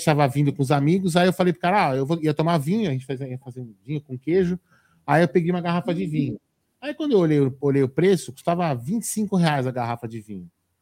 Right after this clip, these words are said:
Aí eu, beleza, o cara me serviu o vinho, eu cheguei e falei assim, moço,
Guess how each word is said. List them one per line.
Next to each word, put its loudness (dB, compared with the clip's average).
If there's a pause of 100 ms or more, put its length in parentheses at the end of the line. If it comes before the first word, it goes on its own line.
(460)
Aí -8
eu, -2
beleza, -4
o -18
cara -4
me -2
serviu -2
o 0
vinho, -2
eu 0
cheguei -4
e -4
falei -8
assim, -6
moço, -2